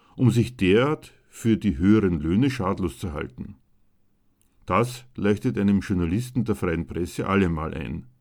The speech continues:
Seine Schlussfolgerung: Ein bedingungsloses Grundeinkommen würde bloß den Markt durcheinander bringen,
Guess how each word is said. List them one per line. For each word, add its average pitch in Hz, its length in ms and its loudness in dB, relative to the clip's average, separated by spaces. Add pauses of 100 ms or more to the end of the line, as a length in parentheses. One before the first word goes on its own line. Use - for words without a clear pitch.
(600)
Seine 107 380 2
Schlussfolgerung: 143 840 0 (1200)
Ein 101 320 2
bedingungsloses 101 840 2
Grundeinkommen 113 1160 2
würde 113 200 4
bloß 104 320 0
den 90 200 0
Markt 85 380 -6
durcheinander 98 500 0
bringen, 131 580 0